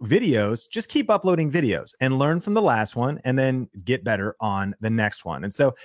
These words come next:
here's the perfect video recipe. And we're just gonna cover one ingredient today. But the four ingredients are the big idea, the hook, the content, and the transition, all right? Worth writing down.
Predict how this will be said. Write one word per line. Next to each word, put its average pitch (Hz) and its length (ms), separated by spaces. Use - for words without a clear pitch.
here's 285 200
the 214 80
perfect 135 320
video 110 280
recipe. 104 440
And 110 80
we're 123 80
just 160 140
gonna 190 140
cover 123 280
one 117 240
ingredient 104 500
today. 78 360
But 139 100
the 143 60
four 220 260
ingredients 147 480
are 120 60
the 117 60
big 127 180
idea, 117 360
the 101 120
hook, 127 260
the 117 80
content, 110 460
and 98 80
the 95 40
transition, 92 800
all 85 100
right? 110 340
Worth 196 220
writing 175 280
down. 107 360